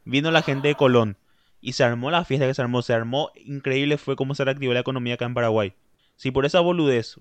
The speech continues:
que es un club nada más, vino a, a copar un estadio y se re-, se dio lo que se dio, me, no me imagino verle a,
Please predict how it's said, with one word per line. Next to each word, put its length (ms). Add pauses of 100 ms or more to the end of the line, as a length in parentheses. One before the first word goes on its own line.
que 280
es 220
un 180
club 260
nada 200
más, 340
vino 320
a, 40 (200)
a 100
copar 340
un 120
estadio 500 (480)
y 220
se 480
re-, 260
se 220
dio 140
lo 80
que 100
se 60
dio, 200
me, 180
no 200
me 80
imagino 460
verle 240
a, 240